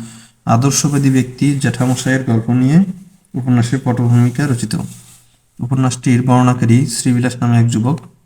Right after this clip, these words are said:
মানে এই উপন্যাসটা ব-, বর্ণনা করতে হচ্ছে শ্রীবিলাস। দুই হাজার আট সালে সুমন মুখোপাধ্যায় এই উপন্যাস অবলম্বনে একটা চলচ্চিত্র নির্মাণ করছে, সেটা চতুরঙ্গ চলচ্চিত্র।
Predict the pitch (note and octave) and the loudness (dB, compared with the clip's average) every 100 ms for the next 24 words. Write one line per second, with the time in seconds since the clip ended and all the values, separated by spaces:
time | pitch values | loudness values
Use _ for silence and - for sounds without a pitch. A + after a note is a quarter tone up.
0 | _ _ _ - A#2 A#2 A#2+ A#2+ A#2 B2 | _ _ _ -4 2 2 4 0 0 -2
1 | A#2+ - B2 B2+ B2 B2 A2+ B2 A#2 D#3 | -4 -4 -2 0 0 -2 -6 -8 -4 -2
2 | F3 F3+ C3+ B2 B2+ D#3+ - - - _ | -2 -2 -4 -2 -2 -2 -4 -8 -18 _
3 | _ _ _ _ _ _ A#2+ B2 B2+ C3 | _ _ _ _ _ _ 0 2 2 0
4 | A#2+ - A#2+ A2 D3 E3+ - - C3 C#3 | -2 -2 2 2 0 -4 -6 -2 2 2
5 | B2+ C3 A#2+ G#2+ A2 A#2+ D#3+ - - - | 2 0 0 2 2 0 0 -4 -8 0
6 | A#2+ A#2+ - - - - _ _ _ _ | 0 0 -4 -10 -20 -20 _ _ _ _
7 | _ - A#2+ C3 C3 C3 B2 A#2+ A#2+ B2 | _ -10 -2 0 2 2 4 6 6 4
8 | B2 A#2+ C3+ C3 C3 B2 A#2 A#2 A2+ A2+ | 2 -4 -2 -2 0 2 4 4 2 0
9 | - D3 F3 B2+ A#2 C3 B2+ A#2+ A#2 A#2+ | 0 2 2 0 0 -2 2 2 4 2
10 | A#2 A#2 C#3 | -2 0 2